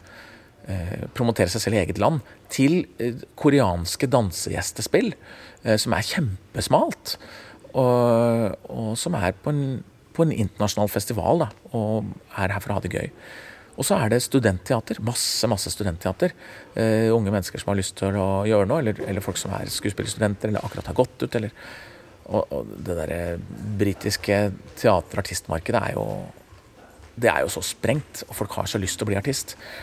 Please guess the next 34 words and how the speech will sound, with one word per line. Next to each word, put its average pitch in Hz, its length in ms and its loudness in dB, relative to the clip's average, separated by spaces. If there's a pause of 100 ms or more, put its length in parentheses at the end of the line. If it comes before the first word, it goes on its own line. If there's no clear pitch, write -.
(260)
Eh, 101 560 2 (200)
veldig, 107 360 4
veldig 104 240 2
mange 95 280 2
vil 95 160 0
bli 95 120 0
det, 107 140 2
og - 80 2
veldig, 98 180 0
veldig 92 160 -2
få 95 180 -2
er 92 140 0
utvalgt - 320 -4
til 98 80 -2
å 95 60 -4
kunne 95 180 -2
bli 90 140 -2
det. 147 100 -4 (480)
Så - 220 -2 (840)
en - 120 -4
stor, 147 360 4
stor 117 240 4
andel 95 240 2
av 95 60 0
de 98 100 0
som 95 160 -4
er 85 80 -2
her, 120 160 -2
er 82 160 -4
jo 95 240 2 (580)
ganske 110 380 0
middels 104 400 -2
forestillinger, 135 480 2 (800)
eh, 104 600 -2